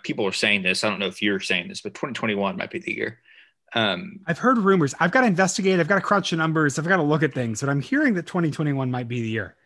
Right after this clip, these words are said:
Speaker 1: I,
Speaker 2: Maybe
Speaker 1: I'm
Speaker 2: T C U
Speaker 1: hearing
Speaker 2: will finally get back to the Alamo Bowl.
Speaker 1: with ninety percent of precincts reporting. Oh, no, f-, screw you.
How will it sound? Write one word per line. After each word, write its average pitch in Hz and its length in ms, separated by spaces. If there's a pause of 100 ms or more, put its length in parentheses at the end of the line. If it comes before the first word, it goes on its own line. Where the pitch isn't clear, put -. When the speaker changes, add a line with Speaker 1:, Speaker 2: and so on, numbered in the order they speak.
Speaker 1:
I, 151 200
Speaker 2:
Maybe 240 120
Speaker 1:
I'm 233 80
Speaker 2:
T 113 60
C 226 80
U 226 220
Speaker 1:
hearing 196 140
Speaker 2:
will 143 120
finally 165 480
get 156 180
back 151 220
to - 80
the 127 160
Alamo 104 340
Bowl. 85 300 (880)
Speaker 1:
with 123 180
ninety 131 340
percent 123 320
of 107 80
precincts 101 420
reporting. 92 520 (100)
Oh, 120 340
no, 190 220
f-, - 180 (300)
screw 139 260
you. 92 360